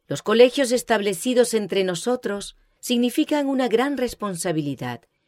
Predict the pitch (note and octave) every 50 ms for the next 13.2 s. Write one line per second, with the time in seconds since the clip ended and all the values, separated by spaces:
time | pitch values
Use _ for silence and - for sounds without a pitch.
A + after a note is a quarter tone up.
0 | _ _ _ - E3 F3 E3+ G3+ G3+ G3 E3 - A3+ A#3 - - G#3 G3+ F3+ F3
1 | E3 E3 - D#3 D3+ - - - G3 G3+ G3+ F#3+ - - G3 F#3+ F3+ - _ -
2 | A#3 A#3 A3+ G#3 - G3+ F#3 D#3+ B2+ A#2 - - B2 A#2 A2+ - - _ _ _
3 | _ _ _ _ _ _ _ - D3+ - - E3 F3 - - A3+ A#3 B3+ C4 -
4 | - - C#3 C3 B2+ - - D3 C#3+ - - F#3+ F#3+ F3 F3 E3+ E3 - G#3+ G3
5 | - - F3+ E3+ E3 E3 E3 - _ _ _ _ - - - A#3 A3+ A#3 A3+ A3
6 | G3+ F3 - - F#3+ F#3 F3 _ _ - G#3+ G#3 G3 _ - F3 D#3 D#3 D3 -
7 | D3+ D3 C#3+ C#3+ D3 - E3+ F3+ G3 G3+ E3+ - D3 C3 B2+ B2+ B2 - - _
8 | - F3+ D#3+ D3 C#3 - - B2 B2 A#2+ A#2 A#2+ A#2+ A#2 - - - _ _ _
9 | _ _ _ _ _ _ _ - - F3 G3 E3+ - A#3 A3+ - A#3 B3 B3+ B3
10 | A#3+ A3+ - - - G#3+ G3 G3 F3 - - F#3+ F#3 F#3 G3+ A#3 B3+ C4 B3 _
11 | - B3 B3 B3 B3 _ _ _ _ _ _ - F#3+ G#3+ G#3+ G3 E3 F#3+ G#3 F3
12 | G3+ C4 C#4+ C4 - - B3 A3+ - - - B3+ C#4 D4 C#4 - - - D3 C#3+
13 | C3+ C3+ -